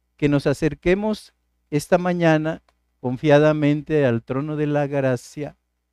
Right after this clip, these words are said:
para escuchar la palabra que Dios nos tiene en este día. De hecho, eh, esto es el mensaje de Año Nuevo, el mensaje de Año Nuevo.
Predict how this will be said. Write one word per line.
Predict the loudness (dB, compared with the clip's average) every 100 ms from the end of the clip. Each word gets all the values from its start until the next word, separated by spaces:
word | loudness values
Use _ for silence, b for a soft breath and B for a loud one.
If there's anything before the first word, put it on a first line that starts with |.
| _ -2
para | 0
escuchar | -2 -6 -2 -2 0
la | -2
palabra | -2 -2 2 2 0
que | -4 -4
Dios | -2 -2
nos | -4 -12 _
tiene | -4 -4 -4 -8 -10 _ _ _ _
en | -12 -8
este | -8 -4 -2
día. | -2 -2 -4 -6 _ _ _ _ _ _
De | 2 2
hecho, | 2 0 -2 -2 _ _
eh, | -4 -2 -2 -6 _
esto | -2 0 0 0 0 0
es | -2 -2 -4 -6
el | -2
mensaje | 0 0 0 -4 -2 -2
de | 0 0
Año | -2 -4 -10
Nuevo, | -8 -8 -8 -12 _ _ _ _ _ _ _
el | -10
mensaje | -6 -4 -2 -2 -2 -6 -12 _ _ _ _ _
de | -4
Año | -4 -6
Nuevo. | -16 -18 -20